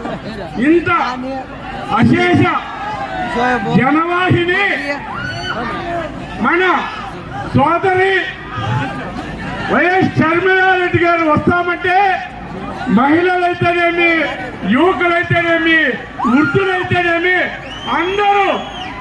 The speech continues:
దాదాపు సాయంత్రం నాలుగు గంటల నుంచి ఈ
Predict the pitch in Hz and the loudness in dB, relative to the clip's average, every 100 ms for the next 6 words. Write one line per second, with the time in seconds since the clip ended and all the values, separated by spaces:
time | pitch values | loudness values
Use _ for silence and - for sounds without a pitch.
0 | - 254 330 339 349 339 339 254 285 339 | -2 2 2 2 0 0 2 2 0 0
1 | 330 330 311 285 302 330 311 262 285 302 | 0 0 0 0 2 2 0 0 -2 0
2 | 320 339 330 330 330 330 196 151 262 - | 0 2 2 0 2 0 0 -4 -8 -2
3 | 269 | 2